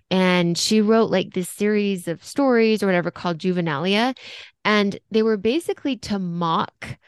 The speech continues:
some of the popular writing at the time that really, it was just, like, very wordy and very, it just really, it just made women look like they were just these silly,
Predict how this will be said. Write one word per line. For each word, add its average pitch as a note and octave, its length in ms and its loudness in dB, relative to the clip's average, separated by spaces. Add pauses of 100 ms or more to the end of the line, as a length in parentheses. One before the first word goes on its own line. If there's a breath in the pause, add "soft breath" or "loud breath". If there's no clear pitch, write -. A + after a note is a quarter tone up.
(280 soft breath)
some G3+ 260 0
of F#3+ 80 0
the F3 80 -4
popular F3+ 540 -4
writing F3+ 360 -4
at - 120 -14
the F3+ 100 -6
time E3+ 640 -4 (640 loud breath)
that G3 380 2
really, A#3 400 4
it G3+ 160 2
was G#3 120 2
just, G3+ 160 -4
like, F#3 200 -2 (320 loud breath)
very F3 300 0
wordy A#3+ 760 0
and G3+ 220 -4
very, G#3+ 220 0
it - 160 -2
just B3 240 -8
really, B3+ 500 0 (220)
it B3 140 2
just D#4 280 2
made A3+ 300 4
women G3+ 680 0
look - 380 -6
like F3+ 180 -2
they F3+ 120 -2
were F3 100 0
just F3+ 240 -8
these E3+ 240 -4
silly, G3 840 2